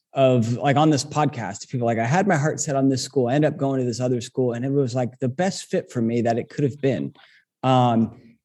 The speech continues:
and, and, like, my theory is that colleges and college is an amazing time,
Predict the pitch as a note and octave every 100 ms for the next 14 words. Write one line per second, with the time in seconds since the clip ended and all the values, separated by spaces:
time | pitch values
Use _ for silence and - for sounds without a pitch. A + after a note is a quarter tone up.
0 | _ D3 D#3 D3+ D3+ D3 B2+ D#3 D3+ -
1 | B3+ G3 C#3+ C#3 - - E3+ E3+ C#3 C3+
2 | B2+ - B2+ B2 - _ - D#3+ F3 F#3
3 | D#3+ C3+ A#2+ A#2 A#2+ C3+ C3 B2 B2 A#2
4 | C#3